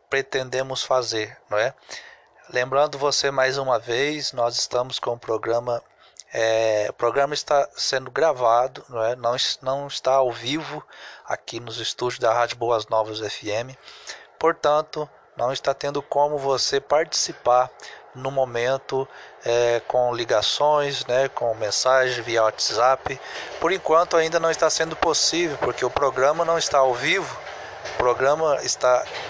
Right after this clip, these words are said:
gravado, né? Então, é, esperamos de que, é, estaremos aí no, no,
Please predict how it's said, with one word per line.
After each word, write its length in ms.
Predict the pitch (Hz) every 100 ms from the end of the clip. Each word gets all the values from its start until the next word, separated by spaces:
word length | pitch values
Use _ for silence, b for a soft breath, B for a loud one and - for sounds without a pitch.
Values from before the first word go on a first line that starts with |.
| -
gravado, 760 | - 117 107 113 131 135 135 - - - -
né? 320 | 117 113 123 127
Então, 420 | - 120 139 147 - - - - - - - - - -
é, 480 | 120 113 110 104 - - - - - B B B
esperamos 720 | - 123 117 131 147 139 -
de 120 | 135 131
que, 440 | - 139 139 - _ _ -
é, 380 | 120 113 113 107 - _ _ - _
estaremos 560 | - - 120 117 127 123
aí 180 | 117 127
no, 180 | 120 - -
no, 340 | 120 110 110